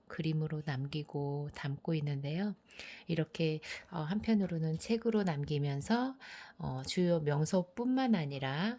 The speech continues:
일상의 주변의 모습들, 어, 남기고 싶은 것들을 추억하며 기록하며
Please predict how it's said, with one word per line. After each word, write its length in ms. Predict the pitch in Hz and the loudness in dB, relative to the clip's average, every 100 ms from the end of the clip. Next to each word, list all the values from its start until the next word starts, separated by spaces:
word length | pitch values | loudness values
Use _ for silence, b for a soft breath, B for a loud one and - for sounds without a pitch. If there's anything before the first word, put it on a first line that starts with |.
| - | -4
일상의 840 | 160 151 - 160 151 147 147 147 B B B B B | -4 -2 -2 0 0 -2 -2 -6 B B B B B
주변의 560 | - 151 156 156 147 147 | -6 0 2 2 0 -2
모습들, 800 | 135 131 165 - - 139 127 120 _ - B B B - | -4 -2 -4 -4 -8 -6 -6 -10 _ -20 B B B -10
어, 200 | 139 135 | -8 -6
남기고 500 | 127 127 151 165 165 | -4 -2 0 0 0
싶은 400 | 165 - - 226 | 0 -2 0 4
것들을 720 | 220 175 - 160 196 220 131 127 _ _ _ _ _ _ _ - - | 4 2 -2 2 4 4 0 -6 _ _ _ _ _ _ _ -18 -8
추억하며 1080 | - - 214 208 - 170 160 156 151 151 151 B B - | -6 2 4 2 0 -2 0 0 0 -2 -4 B B -8
기록하며 840 | - 170 165 175 160 156 151 151 | -2 -2 0 -2 -2 -2 -4 -6